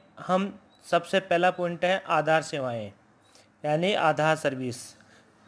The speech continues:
आधार बारह अंकों की विशिष्ट पहचान संख्या है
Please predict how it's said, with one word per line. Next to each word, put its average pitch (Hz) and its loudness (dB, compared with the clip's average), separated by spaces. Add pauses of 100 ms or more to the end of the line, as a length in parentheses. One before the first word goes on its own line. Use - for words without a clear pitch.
(260)
आधार 165 4 (920)
बारह 156 6
अंकों 180 -4
की 180 -6
विशिष्ट 170 -6
पहचान 170 -2
संख्या 180 -2
है 185 -6